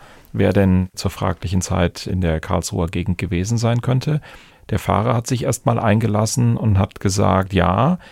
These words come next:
ich bin da lang gefahren und ich hab da auch einen Unfall gesehen, aber daran sieht man ja auch, ich bin erst nach dem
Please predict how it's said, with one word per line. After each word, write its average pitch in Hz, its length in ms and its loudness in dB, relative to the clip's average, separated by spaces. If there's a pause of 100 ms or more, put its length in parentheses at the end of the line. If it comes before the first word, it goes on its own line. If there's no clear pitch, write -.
(100)
ich - 100 -18
bin 104 120 4
da 92 100 6
lang 92 160 2
gefahren 160 680 0
und 107 140 0
ich - 180 -4
hab - 180 -4
da 110 180 2
auch 104 420 0
einen 98 180 4
Unfall 135 460 0
gesehen, 135 560 2 (400)
aber 110 180 2
daran 104 300 2
sieht 104 200 -4
man 107 140 4
ja 104 140 4
auch, 101 200 -2
ich 101 120 -6
bin 107 160 -4
erst - 180 -6
nach 85 220 -2
dem 85 280 0